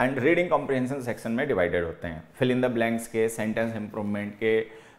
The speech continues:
कॉमन एरर्स के जो क्वेश्चंस होते हैं वो ग्रामर पार्ट के होते हैं। हालांकि ग्रामर की अंडरस्टैंडिंग आपको पूरे सिलेबस में हेल्प करती है, पूरे क्वेश्चन पेपर में हेल्प करती है, चाहे वो vocab के पार्ट हो या रीडिंग कॉम्प्रिहेंशन का पार्ट हो।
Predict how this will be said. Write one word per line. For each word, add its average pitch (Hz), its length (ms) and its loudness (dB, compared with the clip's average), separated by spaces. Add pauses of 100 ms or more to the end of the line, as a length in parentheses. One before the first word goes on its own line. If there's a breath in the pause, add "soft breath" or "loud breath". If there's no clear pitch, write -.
कॉमन 170 240 4
एरर्स 139 260 0
के 139 100 -2
जो 135 80 0
क्वेश्चंस 123 400 -4
होते 127 160 -6
हैं 196 80 -2
वो 180 60 -4
ग्रामर 117 260 2
पार्ट 87 260 2
के - 160 -8
होते 87 220 -6
हैं। 85 80 -4
हालांकि 117 360 -2
ग्रामर 131 340 0
की 143 100 -2
अंडरस्टैंडिंग 139 520 -4
आपको 135 200 -2
पूरे 139 240 0
सिलेबस 139 360 0
में 123 100 -2
हेल्प 101 180 -2
करती 90 260 -6
है, 87 100 -10 (280)
पूरे 123 160 2
क्वेश्चन 131 380 -2
पेपर 127 260 0
में 120 120 -4
हेल्प 101 180 -4
करती 98 220 -4
है, 95 60 -4
चाहे 98 160 -2
वो 98 100 -2
vocab 98 400 -4
के 110 60 -6
पार्ट 98 360 -2
हो 95 120 -4
या 92 300 -2
रीडिंग 107 280 -2
कॉम्प्रिहेंशन 95 420 -8
का 98 100 -4
पार्ट 95 280 -4
हो। 147 80 -6